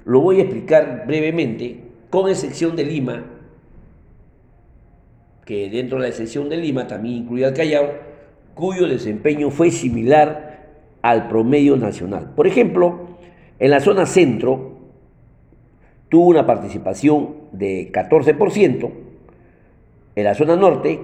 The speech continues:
quince por ciento, la zona Lima cuarenta y nueve por ciento, oriente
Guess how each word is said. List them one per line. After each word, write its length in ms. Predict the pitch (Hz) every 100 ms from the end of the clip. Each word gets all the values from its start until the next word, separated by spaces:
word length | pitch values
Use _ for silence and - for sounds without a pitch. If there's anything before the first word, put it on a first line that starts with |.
| -
quince 300 | - 175 143
por 160 | 156 165
ciento, 600 | 202 170 110 120 131 - - - - _ _ _ _ _ _ _ _ _
la 480 | 101 98 98 95 90 - - - -
zona 360 | 151 139 131
Lima 640 | 131 180 143 127 127 - - - - - - -
cuarenta 440 | 131 117 107 110
y 60 | 113
nueve 280 | 160 165
por 200 | 165 165
ciento, 400 | 139 175 113 110 113 - - - - - -
oriente 640 | - 143 170 135 156 151 -